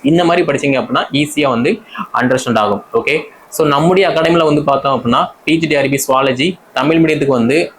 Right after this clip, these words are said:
ஆ, டெஸ்ட் பேஜ் and மெட்டீரியல் எல்லாமே நம்ம வந்து கவர் பண்ணிட்டு இருக்கோம்.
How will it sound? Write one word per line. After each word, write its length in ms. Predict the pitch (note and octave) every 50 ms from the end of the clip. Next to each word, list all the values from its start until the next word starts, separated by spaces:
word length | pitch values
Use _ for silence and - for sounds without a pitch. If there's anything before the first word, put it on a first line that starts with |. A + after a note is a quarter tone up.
| - - -
ஆ, 240 | A2+ A#2+ A#2 A#2 A#2
டெஸ்ட் 360 | A2+ - B2+ - - D#3 D3
பேஜ் 260 | D3 D3+ D3+ D3+ - -
and 220 | - A#2 B2 B2 B2
மெட்டீரியல் 420 | A#2+ B2 B2 B2 C#3+ D3 D3+ D3
எல்லாமே 320 | C#3 C3 B2+ B2 B2+ C3 C3+
நம்ம 260 | C3 B2 A#2 A#2 A2+
வந்து 180 | A2+ A#2 B2+
கவர் 260 | - - A#2+ B2 B2+ B2
பண்ணிட்டு 260 | B2+ B2 A#2+ A2 -
இருக்கோம். 300 | A2+ G#2+ B2 C#3+ F3+